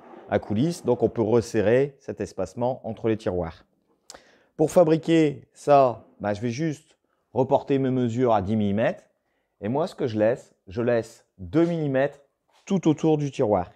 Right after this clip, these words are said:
Et entre les deux tiroirs, ce n'est pas quatre millimètres, mais ça reste aussi à deux millimètres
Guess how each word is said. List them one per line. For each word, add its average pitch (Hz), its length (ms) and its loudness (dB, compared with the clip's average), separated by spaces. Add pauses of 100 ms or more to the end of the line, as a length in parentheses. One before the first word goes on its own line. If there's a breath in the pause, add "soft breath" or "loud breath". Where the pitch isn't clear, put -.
Et 110 120 -6
entre 196 280 -4
les 160 160 4
deux 135 180 0
tiroirs, 113 480 -8
ce 101 60 -16
n'est 95 100 -10
pas 90 140 -10
quatre 101 200 -12
millimètres, 107 360 -8
mais 151 60 -10
ça 107 160 -8
reste 127 220 -6
aussi 139 280 -6
à 135 60 -2
deux 127 120 -4
millimètres 104 400 -6